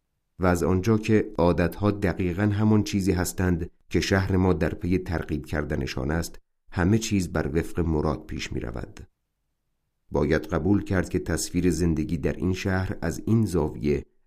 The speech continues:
اصلاً جالب نیست، ولی دست کم ناآرامی‌های اجتماعی برای ما ناشناخته‌اند. رکگویی و مهربانی و همچنین شهروندان کوشای ما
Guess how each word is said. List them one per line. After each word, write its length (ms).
اصلاً 440
جالب 400
نیست، 440
ولی 240
دست 300
کم 360
ناآرامی‌های 1000
اجتماعی 540
برای 340
ما 140
ناشناخته‌اند. 1080
رکگویی 440
و 140
مهربانی 1000
و 80
همچنین 480
شهروندان 800
کوشای 520
ما 360